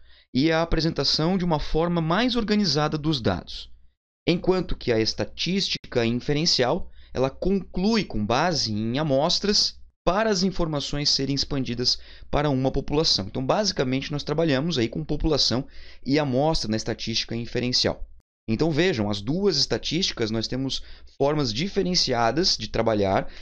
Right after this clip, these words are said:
mas que elas se complementam. E eu separei aqui para vocês alguns exemplos do que é estatística descritiva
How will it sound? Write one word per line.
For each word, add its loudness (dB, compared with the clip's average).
mas 0
que -2
elas 2
se 0
complementam. 0
E -2
eu 4
separei 2
aqui -6
para 2
vocês 2
alguns 2
exemplos 2
do -4
que 0
é 2
estatística 0
descritiva -2